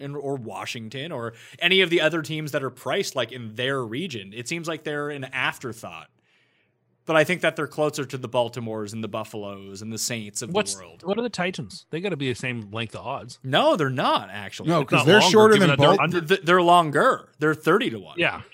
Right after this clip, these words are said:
Speaker 1: But I think that the Steelers, because of their defense and the
Speaker 3: That's
Speaker 1: potential
Speaker 3: longer
Speaker 1: that they
Speaker 3: than
Speaker 1: could
Speaker 3: their
Speaker 1: play
Speaker 3: preseason odds, the Titans.
Speaker 1: Yeah.
Speaker 3: It's
Speaker 1: I, I
Speaker 3: gotta
Speaker 1: mean,
Speaker 3: be.
Speaker 1: I just don't think that the Titans can beat the Chiefs. I can see a world where the Steelers do.
Speaker 2: I, okay.
Speaker 1: It's probably, like, a one-in-ten shot or even longer,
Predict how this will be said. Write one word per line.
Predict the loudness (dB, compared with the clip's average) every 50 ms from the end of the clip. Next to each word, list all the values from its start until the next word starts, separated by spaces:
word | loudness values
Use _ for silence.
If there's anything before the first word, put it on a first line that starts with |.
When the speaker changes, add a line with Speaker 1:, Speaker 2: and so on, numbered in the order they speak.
| _ _ _ _ _ _ _
Speaker 1:
But | 6 8
I | 8 10
think | 8 6 2
that | 0 -4 -4 -6 -4
the | -4
Steelers, | -2 0 0 2 4 2 2 2
because | -2 -2 -2 -2 -2 -2
of | -2
their | -4 -4
defense | -4 -4 -6 -8 -6 -4 -2 -2 -2 -4 -6 -8
and | -8 -8 -6
the | 0
Speaker 3:
That's | 2 4 4 4 2
Speaker 1:
potential | 0 0 0 0
Speaker 3:
longer | 0 0 0
Speaker 1:
that | 0
they | 0
Speaker 3:
than | 0
Speaker 1:
could | 0 -2 -2
Speaker 3:
their | -2 -2
Speaker 1:
play | -2 -4
Speaker 3:
preseason | -4 -4 -6 -8 -8 -8 -12 -14 -16
odds, | -16 -18 -18 -20
the | -20 -18
Titans. | -16 -16 -16 -16 -18 _ _ _ -20 -16 -8
Speaker 1:
Yeah. | -4 -4 -4 -4 -6 _
Speaker 3:
It's | _ 2
Speaker 1:
I, | 4
I |
Speaker 3:
gotta | 6 6 4 4
Speaker 1:
mean, | 2 -2
Speaker 3:
be. | -8 -12 -14 -14 -4 0
Speaker 1:
I | 2 2
just | 2 0 -2 -2
don't | -4 -4 -4 -8 _
think | -10 -6 -4
that | -4 -4 -6
the | -2
Titans | 0 2 2 2 0 -6 -8 -8
can | -8 -8 -8 -8
beat | -8 -10 -10 -10 _ -12
the | -10 -10
Chiefs. | -8 -10 -10 -10 -10 -12
I | -12 -12
can | -10 -10 -8
see | -6 -4 -4
a | -2
world | -2 -2 -2 -4 -4 -4 -8
where | -10 -10
the | -10
Steelers | -12 -10 -8 -8 -8 -8 -10 -12 -16
do. | -18 -20 -20 -20 _ _ _ _ _ _ _ _ _ _ _ _ _ -8 -4
Speaker 2:
I, | -2 -2 -2 -2 -6 -10 _ -16
okay. | -16 -12 -12 -12 -12 -10 -10
Speaker 1:
It's | 0 2
probably, | 4 4 6 4
like, | 4 4
a | 2
one-in-ten | 0 2 2 2 2 2 -2 -4 -4 -4 -4 -6
shot | -8 -8 -6 -6 -6 -6 -6
or | -6 -6 -6 -4
even | -4 -6 -6 -6 -8 -10 -4
longer, | -2 -2 -2 -2 -4 -8 -14 -16 -16